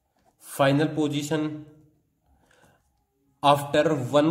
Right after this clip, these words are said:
complete rotation, after one complete rotation। क्लियर हुआ बेटा? चलो मैं बोलता हूं बेटा कि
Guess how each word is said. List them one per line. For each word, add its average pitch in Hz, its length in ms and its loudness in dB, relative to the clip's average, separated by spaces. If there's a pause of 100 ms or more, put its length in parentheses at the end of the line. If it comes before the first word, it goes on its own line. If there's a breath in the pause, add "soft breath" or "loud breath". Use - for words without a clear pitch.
(140)
complete 151 480 -2
rotation, 147 480 -4 (920)
after 123 400 0 (100)
one 117 260 -2 (680 loud breath)
complete 139 640 2
rotation। 110 520 -4 (1000)
क्लियर 143 220 4
हुआ 147 200 2
बेटा? 139 220 -4 (220)
चलो 104 200 -2 (640 loud breath)
मैं 170 200 6
बोलता 240 220 4
हूं 226 60 -2
बेटा 185 220 -2
कि 214 180 -12